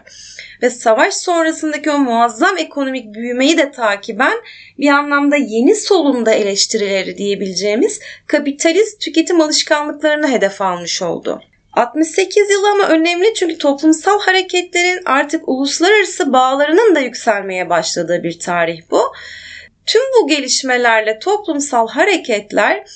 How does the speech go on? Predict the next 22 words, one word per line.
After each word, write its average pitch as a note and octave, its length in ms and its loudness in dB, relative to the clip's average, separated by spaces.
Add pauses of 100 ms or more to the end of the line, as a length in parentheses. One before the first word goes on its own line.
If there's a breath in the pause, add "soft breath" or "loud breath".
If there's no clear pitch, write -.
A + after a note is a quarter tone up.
(280 loud breath)
insan A#3 360 0
hakları, D#4 640 0
barış, A3 720 0
dayanışma, C#4 840 0
çevre C#4 400 -2
hareketleri, D4 840 0
kadın F#3+ 300 -2
hareketleri, C#4+ 880 0 (400 loud breath)
cinsiyet C4 720 0
ve F4 280 2 (400 soft breath)
ırksal G4 580 2
özgürlük-, B3+ 600 0 (100)
özgürlükler B3 880 0
gibi A#3 300 -10
pek G#4 300 0
çok A3+ 340 -4
alanda C#4+ 480 2
çeşitlendi A3+ 760 -2
ve G#3 160 0
küresel D4+ 580 0
ağlar B3+ 320 0
oluşturarak C#4 840 -2